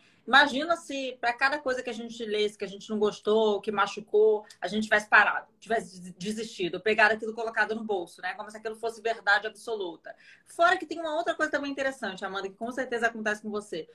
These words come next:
Eu nunca tive muito problema, assim, mas eventualmente aparece uma pessoa ou outra que fala alguma coisa. Eu, inclusive, já discuti, é, argumentei,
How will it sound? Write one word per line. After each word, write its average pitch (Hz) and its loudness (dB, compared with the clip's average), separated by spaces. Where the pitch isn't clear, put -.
Eu - -2
nunca 370 -2
tive 294 -2
muito 285 -4
problema, 226 4
assim, 262 -8
mas 285 -2
eventualmente 466 -4
aparece 294 2
uma 285 -6
pessoa 254 -6
ou 254 0
outra 269 -6
que - -20
fala 302 -2
alguma 269 -8
coisa. 170 -6
Eu, 320 -6
inclusive, 311 -2
já 311 2
discuti, 277 -8
é, 196 0
argumentei, 226 2